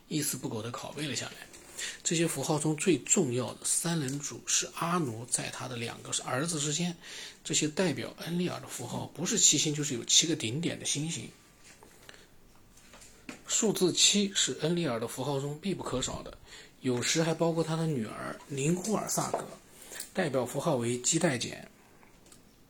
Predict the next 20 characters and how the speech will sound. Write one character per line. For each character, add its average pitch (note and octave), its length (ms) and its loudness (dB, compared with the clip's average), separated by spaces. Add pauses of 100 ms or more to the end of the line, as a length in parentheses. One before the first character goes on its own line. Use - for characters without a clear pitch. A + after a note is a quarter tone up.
他 - 120 -6
说： A#2+ 160 -6
“见 A#2 340 -2
图 A2+ 220 -6
二 B2+ 180 -2
十 A#2 160 -6
一。” A#2 240 -8 (2250)
他 G3 100 -2
说： G3 260 6
“学 F3+ 240 6
者 F#3+ 140 6
们 A#2+ 180 2
无 A#2+ 200 -2
法， A2+ 480 -2
曾 B2+ 180 -2
经 E3+ 200 -2
无 D#3+ 120 -4
法 A#2+ 140 -4
理 A2+ 200 -4
解 - 320 -8